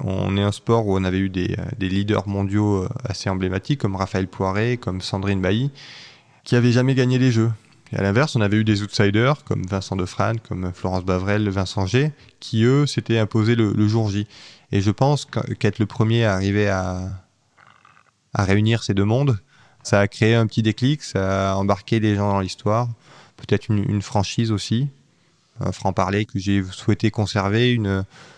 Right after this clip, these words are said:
une communication directe sur les réseaux sociaux, et ça aussi, ça a toujours été important pour moi de dire, à partir du moment où je décide de me livrer sur les réseaux sociaux,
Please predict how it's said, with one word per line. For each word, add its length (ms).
une 100
communication 600
directe 420
sur 260
les 80
réseaux 200
sociaux, 500
et 140
ça 720
aussi, 240
ça 140
a 20
toujours 220
été 140
important 360
pour 160
moi 180
de 120
dire, 240
à 140
partir 280
du 80
moment 300
où 40
je 60
décide 280
de 140
me 200
livrer 360
sur 140
les 60
réseaux 180
sociaux, 440